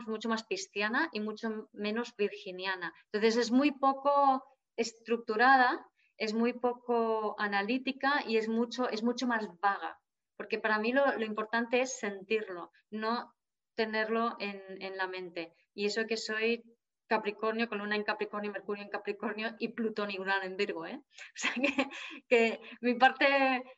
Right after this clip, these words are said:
mental racional es potente, pero,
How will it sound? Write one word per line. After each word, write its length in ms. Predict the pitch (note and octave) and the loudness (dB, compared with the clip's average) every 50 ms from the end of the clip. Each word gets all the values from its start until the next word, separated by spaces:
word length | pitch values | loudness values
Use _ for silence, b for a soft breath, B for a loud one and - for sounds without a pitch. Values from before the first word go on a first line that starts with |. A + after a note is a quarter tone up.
| _ _ - | _ _ -2
mental 460 | A#3+ A#3+ B3 A#3+ A3+ A#3+ B3+ B3+ B3+ | 2 2 4 4 4 4 4 4 6
racional 640 | C4 C4 B3 B3+ B3+ B3 A#3+ B3 B3 C4 C4+ C#4+ C4+ - | 6 4 4 4 2 0 2 4 4 4 4 4 0 -2
es 140 | - C4 | -4 -6
potente, 720 | - - A#3+ A3+ A3+ A3 G#3+ G#3+ G#3+ G#3 G#3 F#3 F3+ F3+ b b b b _ _ | -2 -2 -2 -2 -2 -4 -4 -4 -4 -4 -4 -4 -4 -6 b b b b _ _
pero, 640 | A3+ A3 G#3 G#3 G#3 G3+ F#3+ F#3+ F#3+ F#3 F#3 G3 | 2 4 4 4 2 2 2 2 0 0 -2 -6